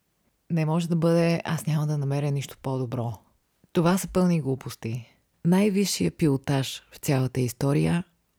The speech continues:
ми се струва следното, приятели. Да можем да разграничим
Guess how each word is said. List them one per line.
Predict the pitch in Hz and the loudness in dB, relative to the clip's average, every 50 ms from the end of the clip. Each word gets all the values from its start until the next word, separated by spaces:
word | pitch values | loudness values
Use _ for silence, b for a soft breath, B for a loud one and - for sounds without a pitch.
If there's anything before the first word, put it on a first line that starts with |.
| _ - | _ -4
ми | 147 147 131 | -2 -2 -2
се | - - | -2 -6
струва | - - - - 156 147 147 147 | -10 -6 -2 -2 0 0 0 -4
следното, | - - 139 131 131 127 120 120 - - - - | -4 -4 -2 -2 -2 0 -2 -4 -4 -6 -12 -10
приятели. | - - 120 120 117 113 - - 113 110 107 101 _ B B B B B B B B B B B | -6 -4 -2 -2 -2 -2 -4 -6 -6 -6 -6 -8 _ B B B B B B B B B B B
Да | 127 143 127 | -2 -2 0
можем | 135 135 151 160 190 185 | 0 0 0 2 4 4
да | 175 156 143 | 4 4 4
разграничим | 139 135 123 120 123 127 127 127 127 123 117 - - 160 165 165 175 180 | 2 0 -2 -2 -2 0 0 0 0 -2 -4 -4 -2 0 0 2 0 -2